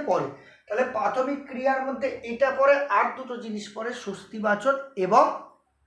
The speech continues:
সংকল্প। এই যে বোধন কর্ম এবং তারপরে আমন্ত্রণ নিবাস কল্পারম্ভ, এই যে তিনটে ক্রিয়া, এই তিনটে ক্রিয়া দেবী দুর্গার সামনে হচ্ছে না।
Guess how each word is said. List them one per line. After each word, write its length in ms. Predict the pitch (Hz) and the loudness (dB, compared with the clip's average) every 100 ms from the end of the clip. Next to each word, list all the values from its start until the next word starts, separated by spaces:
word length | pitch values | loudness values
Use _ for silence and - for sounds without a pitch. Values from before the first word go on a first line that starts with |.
| - - _ | -20 -20 _
সংকল্প। 720 | - 175 156 - 143 151 - - - - _ _ | -12 -10 -8 -10 -12 -12 -18 -20 -20 -20 _ _
এই 240 | 226 277 285 | 2 2 4
যে 140 | 311 | 2
বোধন 640 | - 170 208 220 240 302 302 | 2 2 4 4 4 4 2
কর্ম 460 | 269 247 240 311 - | 4 6 6 2 0
এবং 280 | 220 220 254 - | -2 2 2 4
তারপরে 400 | 220 208 233 247 | 4 4 4 2
আমন্ত্রণ 600 | 185 208 233 233 240 233 | 4 2 0 0 -2 -2
নিবাস 440 | 214 226 240 - | -2 0 0 0
কল্পারম্ভ, 1120 | - 220 208 208 202 226 247 240 220 190 233 - - _ _ | -2 2 4 4 4 6 8 6 4 2 2 0 -14 _ _
এই 260 | 226 277 285 | 2 4 2
যে 100 | 302 | 0
তিনটে 500 | - 262 262 247 277 | -2 -4 -4 -2 -4
ক্রিয়া, 460 | - 262 269 302 285 | -4 -4 2 2 4
এই 120 | 233 | 0
তিনটে 300 | 240 240 240 | 0 -6 -6
ক্রিয়া 260 | 254 269 277 | -6 2 2
দেবী 240 | 233 233 | 2 -4
দুর্গার 340 | 233 226 254 | -8 -6 -4
সামনে 360 | 254 220 226 247 | -4 -6 -6 -6
হচ্ছে 460 | 180 180 - 180 170 | -8 -10 -12 -10 -6
না। 200 | 151 | -6